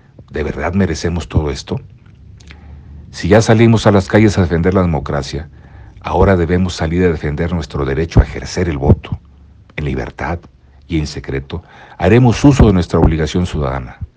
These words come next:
El futuro y nuestra realidad depende de las decisiones que tomemos.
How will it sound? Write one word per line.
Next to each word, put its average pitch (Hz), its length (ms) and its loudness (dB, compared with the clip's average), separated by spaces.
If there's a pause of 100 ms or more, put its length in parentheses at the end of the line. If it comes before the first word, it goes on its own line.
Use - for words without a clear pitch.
(680)
El - 140 -4
futuro 131 600 4
y 90 140 -4
nuestra 85 320 -2
realidad 78 420 -2
depende 95 520 0
de 87 100 0
las 73 160 -4
decisiones 80 560 -6
que - 100 -12
tomemos. 60 640 -12